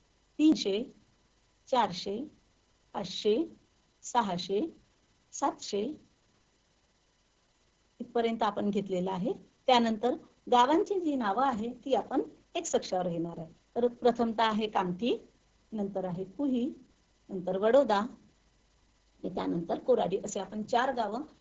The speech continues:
या एक्स अक्षावर घेतलेले आहेत आणि वाय अक्षावर आपण संख्या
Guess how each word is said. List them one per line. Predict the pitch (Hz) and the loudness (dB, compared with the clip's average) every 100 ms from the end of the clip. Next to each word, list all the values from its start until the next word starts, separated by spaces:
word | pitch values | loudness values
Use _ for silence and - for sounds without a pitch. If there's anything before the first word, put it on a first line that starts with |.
| _ - | _ -2
या | 208 | -2
एक्स | - 214 214 | -2 -4 -6
अक्षावर | - 214 214 | -4 -2 -2
घेतलेले | 226 247 262 269 | -2 0 2 2
आहेत | 269 370 - _ - | 0 -2 -4 _ -4
आणि | 208 208 | -2 0
वाय | 208 190 | 2 2
अक्षावर | 185 208 214 | 0 -2 -2
आपण | 196 254 453 - - - | 0 0 0 -2 -20 -10
संख्या | - 208 202 240 | -4 -2 2 2